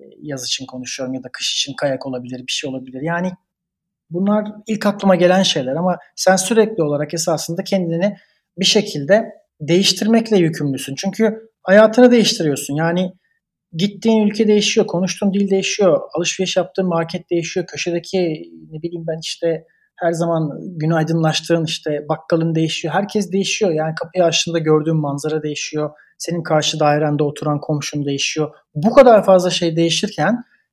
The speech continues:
sen tutup da bütün o eski değerlerine sav-, e, sarılarak aslında gününü kendine zorlaştırıyorsun. Yani bence yavaş yavaş geçiş yapmakta fayda var. E, tabii ki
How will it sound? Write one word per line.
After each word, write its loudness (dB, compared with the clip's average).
sen 4
tutup -8
da 4
bütün 2
o 2
eski 0
değerlerine 6
sav-, -4
e, -2
sarılarak 4
aslında 0
gününü 6
kendine 4
zorlaştırıyorsun. 0
Yani -2
bence 2
yavaş 2
yavaş 4
geçiş -2
yapmakta -2
fayda 2
var. 0
E, -4
tabii 0
ki 4